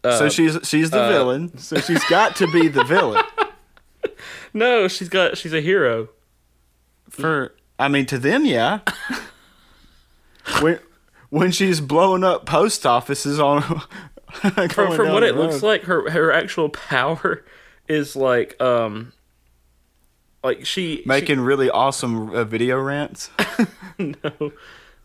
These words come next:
Speaker 1: Uh, like,
Speaker 2: behind a black curtain.
Speaker 1: like, I've seen, like, she can, like, punch, like, and her fist turns big or something. And, like, she can, like,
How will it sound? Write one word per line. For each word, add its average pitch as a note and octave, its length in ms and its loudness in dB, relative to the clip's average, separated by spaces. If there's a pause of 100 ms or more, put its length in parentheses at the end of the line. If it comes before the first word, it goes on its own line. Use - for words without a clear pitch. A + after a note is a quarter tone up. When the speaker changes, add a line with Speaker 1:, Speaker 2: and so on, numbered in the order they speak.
(140)
Speaker 1:
Uh, C#3+ 220 4
like, D3 140 4
Speaker 2:
behind C#3+ 200 2
a A#2+ 60 0
black B2+ 340 0
curtain. C3 500 -8
Speaker 1:
like, D3 140 2
I've D3 180 2
seen, F#3+ 220 -2
like, D#3+ 160 -2
she F#3+ 140 -2
can, F#3 160 -4
like, D3+ 180 -6
punch, D3 460 -6
like, A#2+ 100 0
and B2+ 80 -4
her C#3 140 -2
fist B2 600 -6
turns D#3+ 360 -6
big C3+ 400 -4
or D#3 80 -6
something. D#3 580 -8 (720)
And, C3+ 260 0
like, B2 300 0
she D3 160 -4
can, C3+ 220 -6
like, A#2 280 -4